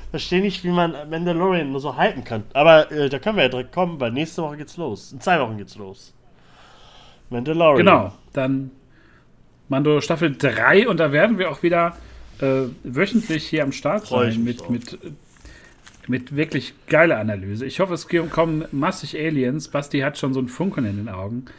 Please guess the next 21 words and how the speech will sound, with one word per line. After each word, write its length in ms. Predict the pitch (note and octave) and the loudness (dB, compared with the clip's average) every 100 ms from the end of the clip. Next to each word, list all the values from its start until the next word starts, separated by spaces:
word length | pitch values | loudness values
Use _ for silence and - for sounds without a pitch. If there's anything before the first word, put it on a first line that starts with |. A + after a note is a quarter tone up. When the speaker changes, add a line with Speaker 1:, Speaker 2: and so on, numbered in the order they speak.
| - - - | -20 -20 -4
Speaker 2:
Die 100 | B2 | 0
ganzen 360 | A#2+ D3+ E3 D3+ | 2 0 0 0
Speaker 1:
<laughs> 180 | C#3 C#3 | 0 -2
Es 220 | - - | -6 -2
kommen 160 | D#3+ D#3+ | 6 6
wahrscheinlich 420 | - E3+ D#3+ D3+ | 8 6 6 4
Speaker 2:
die 60 | D#3+ | 8
Speaker 1:
nur, 280 | G#3 G#3 | 10 10
äh, 120 | G#3 F3 | 10 6
Speaker 2:
ganzen 160 | F3+ | 4
Speaker 1:
Mandalorianer. 800 | F#3 F#3 F3+ E3+ F3+ F3+ D#3+ G2 - - _ _ - _ _ _ - - C#3+ C3+ E3 - - - _ - - - _ C3+ | 4 4 4 4 4 4 0 -4 -8 -20 _ _ -20 _ _ _ -18 -16 -16 -16 -18 -20 -20 -20 _ -20 -20 -20 _ -2
Speaker 2:
die 60 | |
ganzen 360 | C#3+ F3 - D#3 | 0 0 0 2
Mandalorianer 1080 | E3+ E3 D3+ D3+ D3+ D3+ D#3+ D#3+ D#3 D3+ D3 | 4 4 4 4 6 6 6 6 6 4 2
und, 260 | C3+ C3 | 0 -2
und 260 | D3 B2+ B2 | -4 -4 0
Gamorreaner 920 | D3 D3+ C#3+ C#3 C3+ C#3+ C#3+ C#3+ C3+ | 2 4 4 4 4 4 4 2 0
und 220 | C#3 A#2+ A#2+ | -2 -4 -4
ach, 180 | A#2 A2+ | -8 -6
er, 320 | A2 A#2 - | -6 -6 -4
er, 180 | C3 | -4